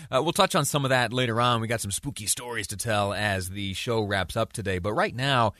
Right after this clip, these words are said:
uh, I wanna talk to you about Walmart. And not only Walmart, but stores across the country, which are looking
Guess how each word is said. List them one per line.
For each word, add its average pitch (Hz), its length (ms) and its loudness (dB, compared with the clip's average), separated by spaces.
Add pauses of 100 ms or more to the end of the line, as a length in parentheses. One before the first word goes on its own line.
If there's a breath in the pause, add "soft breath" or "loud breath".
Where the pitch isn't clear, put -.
(240 soft breath)
uh, - 40 -14
I 104 140 0
wanna 202 180 -4
talk 139 320 -2
to 131 100 -4
you 101 400 0 (320 soft breath)
about 98 680 0
Walmart. 117 440 0 (1400)
And 143 80 -6
not 220 140 2
only 180 160 2
Walmart, 113 460 4
but 104 160 -2
stores 160 480 2
across 135 320 0
the - 80 -6
country, - 480 -4 (1700)
which 117 220 -4
are 107 280 4
looking 131 560 -2